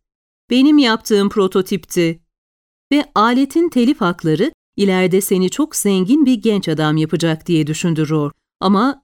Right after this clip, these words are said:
bir şey söylemedi. Sadece kaşını kaldırdı ve Jamie'nin kıvranmasını izledi. "Pekala, tamam, kızma, özür dilerim."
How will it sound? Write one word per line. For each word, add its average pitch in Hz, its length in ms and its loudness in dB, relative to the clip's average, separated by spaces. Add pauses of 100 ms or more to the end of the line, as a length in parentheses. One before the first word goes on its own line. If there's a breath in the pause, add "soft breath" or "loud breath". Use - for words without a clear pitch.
(140)
bir 190 120 2
şey 170 220 -2
söylemedi. 147 720 -2 (240)
Sadece 294 560 0
kaşını 208 340 0
kaldırdı 156 640 -2 (240)
ve 180 200 0
Jamie'nin 254 480 4
kıvranmasını 175 720 -2
izledi. 143 460 -2 (580)
"Pekala, 269 760 0 (160)
tamam, 214 360 0
kızma, 214 400 0
özür 311 360 0
dilerim." 165 440 -2